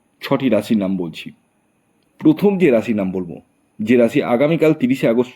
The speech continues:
শনিবার দিন হঠাৎ বা আকস্মিক অর্থপ্রাপ্তি ঘটতে চলেছে, সেটি বৃশ্চিক রাশি। ইয়েস, বৃশ্চিক রাশির জাতক ও জাতিকা যদি আপনি হন, তাহলে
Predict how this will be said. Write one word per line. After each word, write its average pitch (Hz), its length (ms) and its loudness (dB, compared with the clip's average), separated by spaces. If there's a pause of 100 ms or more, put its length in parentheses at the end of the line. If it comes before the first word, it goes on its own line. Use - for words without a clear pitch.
(100)
শনিবার 143 420 2
দিন - 140 -12 (960)
হঠাৎ 151 320 -2
বা 120 120 2
আকস্মিক 160 440 -4 (140)
অর্থপ্রাপ্তি 113 720 0
ঘটতে 110 340 -8
চলেছে, 113 380 -4
সেটি 131 280 -4
বৃশ্চিক 135 500 -2
রাশি। 104 320 -2 (1500)
ইয়েস, 120 200 2 (340)
বৃশ্চিক 143 340 0
রাশির 190 300 0
জাতক 139 380 0
ও 156 100 4
জাতিকা 120 360 2
যদি 113 240 2
আপনি 104 240 -2
হন, 160 220 0
তাহলে 135 340 0